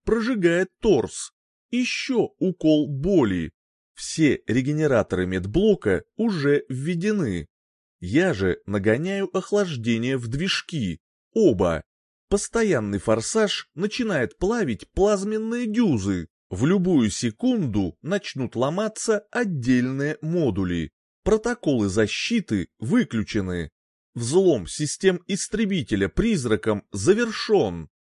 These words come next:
"В Архимага!" посылаю я мысль. Агнет приближается, не успевает отклониться.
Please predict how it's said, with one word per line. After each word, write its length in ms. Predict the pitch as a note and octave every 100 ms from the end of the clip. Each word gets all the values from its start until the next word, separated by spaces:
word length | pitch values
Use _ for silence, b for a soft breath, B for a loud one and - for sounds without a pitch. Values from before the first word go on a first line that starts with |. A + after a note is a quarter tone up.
| _ -
"В 160 | F#2
Архимага!" 1120 | C3 D3 - G3+ A3 A#3 G3+ C#3 A2 F#2 D#2 - _ -
посылаю 680 | G#2 - A2+ E3+ G3 G#3 E3
я 320 | A#2 A#2+ -
мысль. 600 | C#3 E3+ A#2 - F#2 D#2+ - _ _ _ -
Агнет 520 | F#3 F3 F#3 F#3+ -
приближается, 1120 | G3 G#3+ G#3+ A#3+ G#3 D#3 F#2+ - - F#2+ E2+ - _ -
не 120 | E3
успевает 720 | A#3 - C4+ C4 A#3+ C#3+ A2
отклониться. 1000 | - F3 G3+ A3 A3+ D#3 - - F#2 E2+